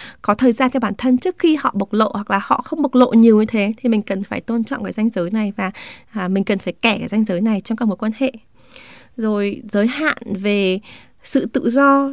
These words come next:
độc lập và quyền lựa chọn. Có những cái lựa chọn thì phù hợp với người này,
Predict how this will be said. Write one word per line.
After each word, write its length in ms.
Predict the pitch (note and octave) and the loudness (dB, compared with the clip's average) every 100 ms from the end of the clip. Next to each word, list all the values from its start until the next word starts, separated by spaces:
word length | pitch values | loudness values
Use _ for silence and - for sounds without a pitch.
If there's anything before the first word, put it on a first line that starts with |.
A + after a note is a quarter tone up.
| C4+ | 0
độc 160 | G#3+ - | 0 2
lập 180 | A3+ A3 - | 0 0 -4
và 160 | G3+ G3 | -2 0
quyền 240 | - G#3 | 2 4
lựa 160 | G3+ - | 4 0
chọn. 300 | - C#4+ - - - | 2 4 4 -2 -4
Có 160 | - A#3+ | 4 6
những 180 | D4 F4 | 6 2
cái 160 | C4+ | -2
lựa 200 | A3+ C#4+ | 0 -2
chọn 300 | C4+ C#4+ C#4 - B3+ | -2 0 0 -2 -6
thì 360 | G#3+ G3+ G3 G#3+ - - _ - | -4 -4 -4 -8 -16 -20 _ -10
phù 200 | - B3+ | 6 8
hợp 240 | A#3+ A#3+ - | 10 6 4
với 100 | A3 | 4
người 140 | C4+ | 4
này, 320 | A#3+ G#3+ G#3+ | 6 4 2